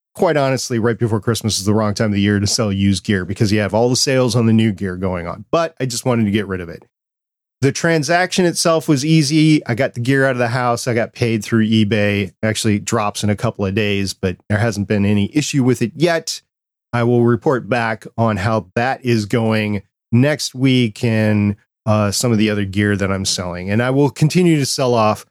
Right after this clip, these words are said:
some of my old podcast gear in twenty twenty-three just to declutter the house. Now, for the next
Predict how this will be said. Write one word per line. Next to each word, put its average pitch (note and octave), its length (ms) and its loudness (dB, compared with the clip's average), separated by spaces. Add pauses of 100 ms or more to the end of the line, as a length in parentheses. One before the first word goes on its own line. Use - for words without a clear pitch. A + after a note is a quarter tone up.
(320)
some D3+ 160 2
of C3 120 4
my A#2+ 160 2
old A#2 260 -4
podcast G2 600 -2
gear G#2 200 2
in G2+ 160 0
twenty G#2+ 260 0
twenty-three B2 720 0
just B2+ 400 0
to C3 80 -2
declutter A#2+ 480 0
the G#2+ 120 0
house. - 520 -6 (2000)
Now, F3 140 4
for F#3 140 0
the F#3+ 120 2
next B3 340 0